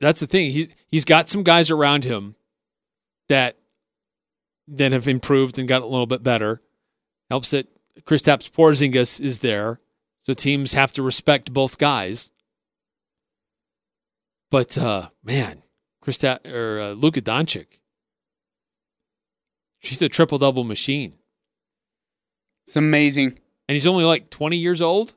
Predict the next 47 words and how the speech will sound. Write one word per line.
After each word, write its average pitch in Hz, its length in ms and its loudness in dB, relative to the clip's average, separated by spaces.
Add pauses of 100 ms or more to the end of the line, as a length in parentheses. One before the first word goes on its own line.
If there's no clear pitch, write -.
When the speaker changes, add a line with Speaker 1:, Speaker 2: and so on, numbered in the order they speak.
(100)
Speaker 2:
Yeah. 139 240 4 (1160)
And 175 160 4
then 170 120 6
on 165 120 4
the 160 120 4
other 175 120 4
side, 160 280 -2 (200)
b-, 139 100 0
in 156 60 0
the 156 80 2
Eastern 160 320 0
Conference, 143 420 -2
Pascal 175 460 4
Siakam. 131 560 -2 (1500)
There's 175 180 2
a 226 60 2
chance 175 380 2
he's 160 100 -4
gonna 170 160 2
win 147 140 2
back-to-back 147 600 2
Most 135 280 -4
Improved 139 320 -6
Player 131 280 2
of 120 100 -2
the 120 80 -6
Year. 110 260 -6 (460)
Speaker 1:
True. 165 260 6 (200)
You 147 80 4
know, 147 80 8
Speaker 2:
He 147 40 8
Speaker 1:
that 156 160 10
Speaker 2:
is - 240 -4
on 156 160 2
a 139 80 0
tear, 160 280 0
and 147 120 2
that 185 240 6
Toronto 165 340 2
Raptors 165 380 2
team 180 180 -2
is 127 140 -4 (120)
<laughs> - 100 -12
really 190 320 2
good 139 340 -2
right 131 240 2
now. 117 260 -4